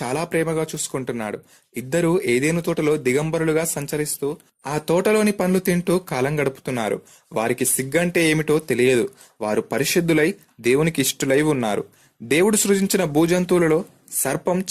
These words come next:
చాలా యుక్తి గలది. అది ఒక రోజు స్త్రీ దగ్గరికి వచ్చి ఆమెతో మాట్లాడుతూ, "ఈ తోటలోని పండ్లు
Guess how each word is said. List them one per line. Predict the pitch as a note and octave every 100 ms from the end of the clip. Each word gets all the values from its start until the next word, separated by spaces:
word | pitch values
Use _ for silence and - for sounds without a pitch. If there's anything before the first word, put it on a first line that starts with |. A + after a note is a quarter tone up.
| -
చాలా | C3 D#3+
యుక్తి | D#3 D3+ D3+
గలది. | B2+ A#2+ G#2 - - -
అది | D#3
ఒక | F3+
రోజు | F3+ F#3+ F#3+ F#3+
స్త్రీ | - C#3+ E3
దగ్గరికి | F#3 F3+ F3+
వచ్చి | D3+ D3+ - D3+ F3+ - _ -
ఆమెతో | D3 F3+ F#3
మాట్లాడుతూ, | D#3 C3+ C3 D3+ D3 A3 G3 - _ _ -
"ఈ | D#3
తోటలోని | E3+ G3+ G#3 G3+
పండ్లు | G3 E3+ F3+ E3+